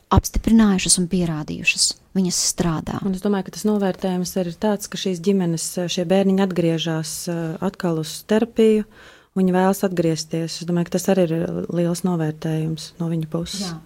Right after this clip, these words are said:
Speaker 1: jā, tiešām visi bērni, kas jau ir saņēmuši, viņi arī lūdz nākamo kursu. Jā. Bet,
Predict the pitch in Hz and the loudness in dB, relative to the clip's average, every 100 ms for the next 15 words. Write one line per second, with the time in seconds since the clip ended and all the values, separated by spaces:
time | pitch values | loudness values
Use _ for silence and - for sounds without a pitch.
0 | _ - 180 165 - 214 - 165 160 180 | _ -14 -12 -12 -6 0 4 6 6 8
1 | 208 - 180 180 156 175 175 175 208 208 | 8 8 8 8 6 2 2 6 8 10
2 | 185 165 175 - 180 170 185 180 - 175 | 8 6 0 0 0 2 2 0 -2 -2
3 | 175 175 170 170 170 170 160 156 165 160 | 0 0 0 0 0 0 -2 -2 -2 0
4 | - - 190 - - _ _ - 180 170 | 0 0 -2 -10 -18 _ _ -2 2 2
5 | 160 - - - - - - - - - | 0 -6 -20 -16 -12 -12 -14 -16 -20 -20
6 | - - - 180 190 214 | -20 -12 -2 4 6 6